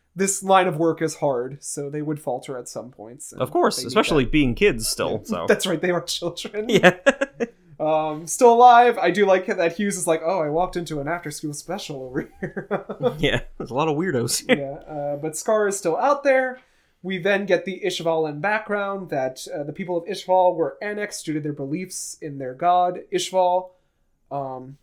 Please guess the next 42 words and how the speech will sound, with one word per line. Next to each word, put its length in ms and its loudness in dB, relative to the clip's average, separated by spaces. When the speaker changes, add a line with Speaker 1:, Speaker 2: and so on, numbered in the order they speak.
Speaker 1:
and 240 -4
thirteen 400 0
years 220 0
ago, 420 2
a 60 -4
military 500 0
officer 480 -2
accidentally, 920 -2
in 160 -6
quotes, 380 -6
killed 260 -6
a 40 -8
child 520 0
that 200 -6
led 160 -6
to 120 -12
a 40 -10
civil 300 -6
war 240 -2
for 140 -10
seven 320 -4
years 440 -2
that 200 0
spread 340 4
throughout 360 0
the 200 -4
eastern 680 -2
portion 300 0
of 80 -2
this 100 -4
country, 440 -4
making 260 -6
its 160 -8
way 80 -6
to 60 -10
central. 640 -4
When 280 -2
Fuhrer 400 4
King 240 -2
Bradley 640 6
took 240 -10
power, 640 6